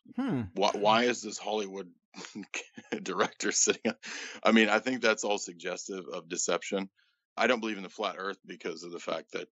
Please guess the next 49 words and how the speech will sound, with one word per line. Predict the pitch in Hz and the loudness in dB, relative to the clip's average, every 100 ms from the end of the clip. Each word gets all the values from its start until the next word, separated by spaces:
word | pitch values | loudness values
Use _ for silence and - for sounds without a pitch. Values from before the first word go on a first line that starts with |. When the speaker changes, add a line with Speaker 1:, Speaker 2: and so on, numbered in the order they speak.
| - | -8
Speaker 2:
you | |
know, | 85 | -4
you | 82 80 | -2 -2
can | 82 | -4
fly | - 87 82 | 2 4 4
from | - 82 | 2 -2
Santiago | 90 80 85 80 80 | 0 0 2 0 0
to | 78 | -2
Sydney | - 101 87 85 80 - - - _ _ _ - | 0 0 0 -2 -4 -12 -20 -20 _ _ _ -8
in | 95 95 92 95 _ - | -2 0 0 -2 _ -8
eight | 95 | -4
or | 90 | -4
ten | - 92 | -6 -4
hours | 90 95 95 - - _ _ _ - | -2 -2 -6 -12 -20 _ _ _ -18
or | 95 | -8
so, | - 92 117 _ _ | -2 0 -2 _ _
something | - 92 95 | -12 -10 -4
like | 92 92 | 0 0
that, | 101 95 98 _ _ | 0 0 0 _ _
Speaker 1:
Mm-hmm. | 117 110 107 | -8 -6 -2
Speaker 2:
which | 90 - | -4 -4
is | 87 | -10
impossible | 90 90 85 82 87 | -2 4 4 4 -2
on | 82 85 | 0 0
that | 85 - | -2 -6
goofy | 82 90 90 | -8 -6 -6
flat | 82 90 87 | -2 4 6
earth | 85 - - - | 6 2 -16 -2
map. | 87 85 85 - | 4 4 4 -2
I | 87 | -8
don't | 92 | -6
Speaker 1:
Hmm. | 127 | -6
Speaker 2:
think | 85 - | -6 -2
that, | 87 - _ - - - _ _ - | -4 -4 _ -20 -20 -20 _ _ -10
I | |
mean, | 95 92 | -6 -4
the | 95 | -2
entire | 98 113 107 98 | 2 4 6 4
military | 98 95 - 98 95 | 2 -2 -4 -4 -4
and | 92 | -6
G | 92 92 | -10 -12
P | 98 | -8
S | 90 90 - | -6 -6 -8
and | 87 | -12
logistics | 85 87 87 92 90 | -10 -10 -10 -12 -12
would | 90 90 | -10 -2
all | 90 90 | 0 0
be | 90 87 | -2 0
off. | 87 90 - | 4 4 2